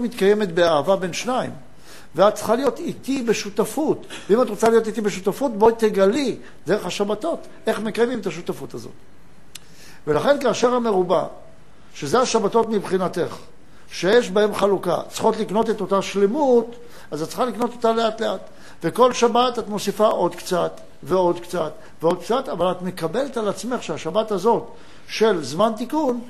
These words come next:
היא שבת לא שלמה. היא שבת של בינתיים. היא שבת שיש בה גם שמור צריך בה גם ערבות, ואסור לחלל אותה. השבתות האלה הן שבתות שנקראות גם רחוק. יש בהן גם ריחוק.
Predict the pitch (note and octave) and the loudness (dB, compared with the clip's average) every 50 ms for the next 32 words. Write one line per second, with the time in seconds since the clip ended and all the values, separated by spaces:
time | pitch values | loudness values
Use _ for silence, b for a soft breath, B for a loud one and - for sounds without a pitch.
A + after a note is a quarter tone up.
0 | B B B G3 F#3 D#3 G3 G3+ A3+ A3+ - F#3 G3 F3 - - F#3 F3 - - | B B B -4 -2 0 0 0 0 0 0 -2 -4 -4 -4 -6 -6 -6 -6 -8
1 | - - - - - - B B B B B B E3 F3 E3 - G#3 G3 A#3 C4 | -12 -14 -16 -18 -18 -18 B B B B B B -4 -2 0 2 2 2 2 0
2 | B3+ - - G#3 G#3+ F#3+ F3+ G3+ F#3 F#3 - - G3+ G3 F3 D3+ B2+ A2+ - - | -2 0 0 0 0 4 4 4 4 4 0 2 2 2 2 2 -2 -6 -10 -14
3 | - B B B B B - F3 - - - F#3 F3+ A3+ C#4 C#4 - - - A#3+ | -14 B B B B B -6 -6 -4 -2 -2 -2 0 0 0 0 0 -2 -2 -2
4 | A#3+ G#3 G#3 A3+ G#3 G#3 G#3 F#3+ - - - F#3 F3+ F3+ G3 A3+ B3 C4 C4 A#3 | -2 0 2 2 2 2 0 -2 -2 -4 -4 -4 -2 0 2 2 2 0 -2 -6
5 | B B B B B - - - - G#3 A#3 A3 G3+ F#3+ G3 F3 F3+ F#3 F#3+ G3 | B B B B B -16 -6 -2 0 2 2 2 2 0 2 2 2 0 0 0
6 | E3+ C#3+ C3+ A#2+ A#2+ A#2 - - - - - B B B B B B B B D3+ | 0 0 -2 -4 -6 -8 -10 -12 -16 -16 -16 B B B B B B B B 2
7 | G3 G3 - - B3+ C4 B3 A#3+ - A3+ A3 G#3 G3+ G3 - - - - - - | 2 2 2 0 0 0 0 0 0 0 0 0 -2 -4 -6 -8 -12 -14 -14 -16
8 | - - - - - - - - - - - - - - - - - - - - | -18 -18 -18 -18 -16 -16 -16 -16 -16 -16 -16 -18 -18 -18 -18 -18 -18 -18 -18 -18
9 | - - - - - - - B B B B B B B B B B E3+ D#3+ - | -18 -18 -18 -18 -16 -16 -16 B B B B B B B B B B -4 0 2
10 | G3+ F#3+ F#3+ G#3+ - D#4 D4+ C#4+ C4+ C4 B3+ A#3+ A#3 A#3+ - G3+ G3 F#3+ G3 A3 | 2 4 4 2 0 0 0 2 2 4 4 4 2 2 2 2 2 2 2 4
11 | G#3+ G3+ G3 G3 F#3+ - - - - - F3 F3+ F3 - D#3 F3 F#3+ F#3+ F#3 F3+ | 2 4 2 0 -4 -6 -12 -12 -8 -6 -6 -6 -6 -4 -2 0 0 0 0 -2
12 | D#3 E3 D#3+ D#3+ D3+ - - - D3+ C3+ C#3+ - - B2+ G#2 - - - F3+ G#3 | -2 -4 -2 -2 -4 -6 -8 -8 -6 -4 -4 -4 -4 -8 -10 -10 -10 -2 0 0
13 | G#3+ G#3 G#3+ G#3+ G#3 F#3+ F#3 F3+ E3 D3+ D3+ C#3 - C3+ A#2 - - - | 0 0 -2 -4 -4 -2 -4 -4 -4 -4 -6 -8 -8 -10 -10 -10 -12 -16